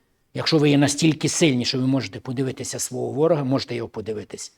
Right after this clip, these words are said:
Але я би не рекомендував, читайте більше Біблію, і Біблія вам все покаже. Десь проривається фальшивий звук, ви відразу його почуєте. Хай Господь нас благословить. Будемо сьогодні молитися за наш рідний край,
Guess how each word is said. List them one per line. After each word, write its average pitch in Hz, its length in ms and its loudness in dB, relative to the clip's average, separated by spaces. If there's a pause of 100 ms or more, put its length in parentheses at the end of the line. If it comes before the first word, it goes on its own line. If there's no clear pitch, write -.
(180)
Але 127 220 2
я 135 120 4
би 131 100 0
не 131 140 4
рекомендував, 123 640 0
читайте 165 540 2
більше 131 440 -4
Біблію, 190 500 2 (680)
і 123 80 -6
Біблія 143 360 2
вам 139 140 0
все 143 200 0
покаже. 123 440 -2
Десь 131 180 -4
проривається 139 680 2
фальшивий 123 500 -6
звук, 156 360 6 (320)
ви 143 140 4
відразу 143 520 4
його 127 240 2
почуєте. 127 680 -4 (1080)
Хай 135 160 10
Господь 139 380 4
нас 147 220 4
благословить. 127 640 2
Будемо 139 340 6
сьогодні 131 300 -2
молитися 127 500 -4
за 131 120 -2
наш 123 260 -4
рідний 123 300 0
край, 151 460 2